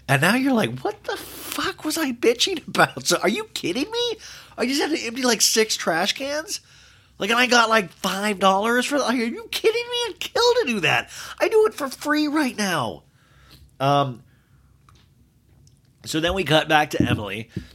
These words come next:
And, uh, Emily's still on that couch with Shane. She's like, "Thanks, Shelby. I appreciate you talking to Annabelle. You know, this is just gonna be great." Shane takes the iPad from Emily,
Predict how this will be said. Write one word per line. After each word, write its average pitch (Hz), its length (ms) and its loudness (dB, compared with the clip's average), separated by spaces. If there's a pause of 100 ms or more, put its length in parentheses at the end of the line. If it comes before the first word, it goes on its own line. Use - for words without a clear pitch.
(340)
And, 123 400 0
uh, 110 360 4
Emily's 120 480 -2
still 110 220 0
on 104 100 -4
that 104 140 -4
couch 101 280 -6
with 101 80 -4
Shane. 95 460 -4
She's 151 180 -6
like, 165 240 -2
"Thanks, 285 260 2
Shelby. 202 460 4
I 185 60 6
appreciate 214 480 -2
you 185 100 -8
talking 185 320 0
to 185 60 -8
Annabelle. 160 640 0
You 147 140 -4
know, 135 140 -2
this 165 180 -6
is 185 100 -8
just 170 220 -8
gonna 165 120 -8
be 160 140 -6
great." 147 480 -2 (960)
Shane 156 480 4 (140)
takes 143 240 2
the 131 100 -2
iPad 120 480 4
from 165 260 4
Emily, 101 460 -2